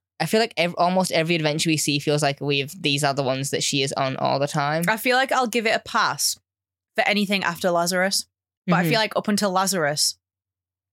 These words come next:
Speaker 2: these are just the adventures that she goes on.
Speaker 1: Yeah. There is, um, the, I, I like the, the thing that Solomon says. I'll find it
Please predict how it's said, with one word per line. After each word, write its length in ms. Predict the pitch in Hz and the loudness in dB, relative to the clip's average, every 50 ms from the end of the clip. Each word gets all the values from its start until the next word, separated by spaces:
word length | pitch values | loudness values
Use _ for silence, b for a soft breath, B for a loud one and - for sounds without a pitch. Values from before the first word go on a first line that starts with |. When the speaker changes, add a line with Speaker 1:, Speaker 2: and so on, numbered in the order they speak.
| _ _ - | _ _ -6
Speaker 2:
these 280 | 196 214 214 202 190 170 | -2 0 2 2 4 4
are 200 | 175 165 170 165 - _ - | 4 2 2 0 -4 _ -6
just 160 | - 180 - | -4 -4 -2
the 100 | - 180 | 0 0
adventures 360 | 170 160 170 170 180 170 170 | 0 0 0 -2 -2 -4 -6
that 100 | 151 147 | -6 -6
she 100 | - - | -6 -8
goes 260 | 165 - 175 170 170 170 | -4 -2 0 0 0 0
on. 120 | 165 151 | 0 2
Speaker 1:
Yeah. 240 | 135 123 85 58 - b b b b _ _ _ _ _ _ _ _ _ _ _ _ _ _ _ _ - | 2 2 0 -2 -4 b b b b _ _ _ _ _ _ _ _ _ _ _ _ _ _ _ _ -2
There 240 | 160 170 175 180 180 | 2 2 4 6 4
is, 220 | 180 185 175 160 | 4 4 2 2
um, 440 | 180 175 170 165 165 160 151 147 151 | 2 2 2 2 2 0 0 0 0
the, 400 | 147 156 156 156 151 151 151 - _ _ _ _ _ _ _ _ _ _ _ _ _ _ _ _ _ _ | 2 2 4 4 4 2 0 -2 _ _ _ _ _ _ _ _ _ _ _ _ _ _ _ _ _ _
I, 100 | - - - | -6 -4 0
I 80 | - 175 | 2 2
like 280 | 170 170 175 - 160 - | 4 2 2 0 -2 0
the, 220 | 175 170 160 156 - - 95 - _ _ _ _ 170 | 2 2 2 2 0 -4 -12 -18 _ _ _ _ -4
the 240 | - 160 156 156 | 0 2 2 2
thing 260 | 147 - - 160 156 151 | 0 0 0 2 2 2
that 120 | 156 156 | 2 2
Solomon 380 | - - 151 151 151 151 151 147 | 0 0 2 2 2 2 0 0
says. 260 | - 156 139 143 147 | 0 0 0 0 0
I'll 80 | 139 | -2
find 400 | 143 - - 151 147 151 147 147 | -2 -2 -2 0 0 2 2 2
it 180 | 143 139 135 - | 0 0 -2 -4